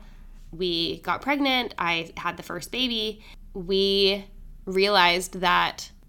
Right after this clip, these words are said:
it isn't, like, marriage d-, isn't automatically the forefront of your whole life, always. That it kind of serves as this, like, foundation, but as life gets busy, it all kind of happens around it.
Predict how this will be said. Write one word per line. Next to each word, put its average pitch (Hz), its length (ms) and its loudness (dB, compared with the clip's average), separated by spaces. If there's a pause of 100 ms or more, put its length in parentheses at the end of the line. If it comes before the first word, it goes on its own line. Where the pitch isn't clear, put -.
it 196 180 2
isn't, 190 360 2
like, 185 160 -2
marriage 190 480 4 (160)
d-, - 120 -2 (100)
isn't 196 460 2 (160)
automatically 180 960 4
the 170 140 -10
forefront 175 580 -2
of 165 100 -8
your 170 100 -4
whole 165 180 -6
life, - 440 -6 (140)
always. 160 460 -2 (640)
That 185 140 2
it 165 100 0
kind 196 180 4
of 170 100 2
serves 175 400 -2
as 175 200 -4
this, - 200 -6
like, 180 160 -4
foundation, 175 840 0 (600)
but 180 260 6
as 185 160 2
life 190 200 4
gets 175 180 0
busy, 180 680 0
it 180 120 -4
all 175 120 4
kind 170 180 -2
of 156 60 -6
happens 165 300 0
around 160 340 -2
it. - 220 -10